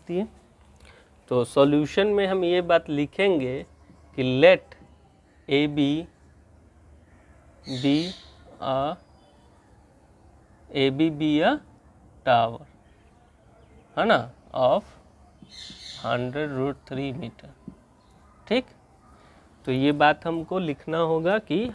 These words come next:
हमारा जो एबी है, है ना, वो क्या है? Height of tower। उसके बाद find the angle of elevation if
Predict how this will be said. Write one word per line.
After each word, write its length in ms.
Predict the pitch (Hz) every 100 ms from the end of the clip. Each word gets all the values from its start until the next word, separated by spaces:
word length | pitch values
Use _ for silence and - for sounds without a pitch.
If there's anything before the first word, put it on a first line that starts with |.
| -
हमारा 520 | 135 135 131 139 165
जो 360 | 147 147 151 -
एबी 500 | 139 131 135 180 175
है, 440 | 143 131 139 175 - - - - -
है 100 | 156
ना, 100 | 190
वो 200 | 139 135
क्या 240 | 131 139 139
है? 220 | 170 240 - _ _ _ _ 123
Height 300 | 139 131 170
of 140 | 220 - - - -
tower। 360 | 120 120 123 135 127 _ _ _ _ _ _ _ _ _ 151
उसके 320 | 143 - 196
बाद 360 | 180 156 165 202 - - - - 139
find 300 | 147 190 202
the 260 | 196 180
angle 360 | 185 196 208 208
of 100 | -
elevation 720 | 180 175 170 180 - 196
if 20 | 180